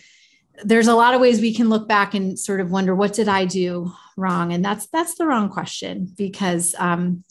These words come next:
we could do, quote unquote, all the things right, and our children are still humans with their own wills, and, um, they may walk away. And yet also, no one is ever too far,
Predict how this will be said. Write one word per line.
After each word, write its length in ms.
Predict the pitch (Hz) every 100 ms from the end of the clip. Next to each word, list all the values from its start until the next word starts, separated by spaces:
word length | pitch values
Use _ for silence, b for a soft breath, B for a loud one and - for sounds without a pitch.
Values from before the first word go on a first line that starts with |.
| -
we 140 | 277
could 200 | 294 294
do, 240 | 233 240 226
quote 280 | - 262
unquote, 420 | 247 226 254 214 220
all 200 | 240 247
the 160 | 240 233
things 300 | 220 202 180
right, 240 | 175 175
and 100 | 185
our 80 | 220
children 300 | 220 294 294
are 60 |
still 220 | 285 - 285
humans 460 | 277 349 262 180 185
with 100 | 185
their 160 | 190
own 180 | 190 208
wills, 440 | 196 190 175 170 -
and, 180 | 180 180
um, 320 | 180 180 180
they 180 | 180 190
may 400 | 196 196 202 190 b b b
walk 260 | 196 202 208
away. 220 | 240 240
And 200 | 233 233
yet 120 | 240
also, 500 | - 240 - 302 320 b b b b b b _ _
no 180 | 214 247
one 220 | 262 269
is 100 | 269
ever 220 | 240 226 226
too 200 | 226 220
far, 420 | - - 185